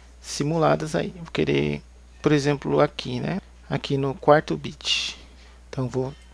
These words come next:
abrir o estrobo. Vou enviar um, dois,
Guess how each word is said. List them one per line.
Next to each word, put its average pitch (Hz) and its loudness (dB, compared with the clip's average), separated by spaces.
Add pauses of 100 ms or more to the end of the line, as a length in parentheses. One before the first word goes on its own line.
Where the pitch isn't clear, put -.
(380)
abrir 135 2
o 127 0
estrobo. 190 2 (1700)
Vou 165 -2
enviar 147 4 (300)
um, 147 -2 (320)
dois, 131 -4